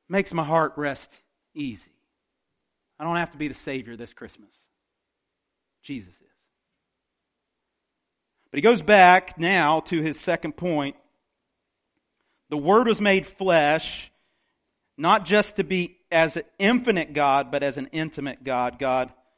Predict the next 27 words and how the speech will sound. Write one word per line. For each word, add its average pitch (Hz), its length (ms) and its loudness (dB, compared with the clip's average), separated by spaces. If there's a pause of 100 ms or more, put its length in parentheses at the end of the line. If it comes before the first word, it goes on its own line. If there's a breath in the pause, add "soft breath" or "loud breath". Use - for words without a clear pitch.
(420)
with 143 340 -8
us. 120 520 -10
Verses 143 720 -8 (160)
nine 151 340 -4
through 139 160 -16
eleven. 120 440 -14 (1300)
The 151 80 -8
true 233 300 -4
light, 165 580 0 (680)
which 160 260 -6
enlightens 165 500 0
everyone, 143 600 -2 (480)
was 151 240 -10
coming 185 300 -2
into 165 220 -6
the 151 100 -6
world. 127 380 -6
You, 156 320 -10 (160)
you 160 140 -16
gotta 156 200 -2 (160)
follow 131 340 -4
this. 117 240 -14 (800)
The 147 80 -6
true 226 300 -2
light, 180 460 4 (360)
which 165 240 -8
enlightens 170 520 0